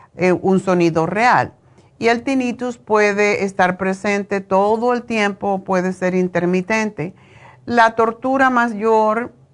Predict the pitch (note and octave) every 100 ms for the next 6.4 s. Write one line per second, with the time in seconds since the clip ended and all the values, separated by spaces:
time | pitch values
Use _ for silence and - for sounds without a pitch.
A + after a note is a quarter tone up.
0 | _ G3 G3+ G#3 - - G#3+ G3 F#3+ F#3+
1 | F#3 F3+ F3+ - F#3+ F#3+ F3 F3 E3 A#3+
2 | A#3+ - F3 F#3 G3+ A3 G#3 A3+ A#3 A#3+
3 | B3+ B3 A#3+ A#3 - A3+ - G3+ G3 -
4 | F#3 G3 F#3 F3+ F3+ E3+ E3 F#3 G3 F3
5 | E3+ E3+ E3+ E3 E3 E3 E3+ E3 G3 C4
6 | B3 G#3 G#3+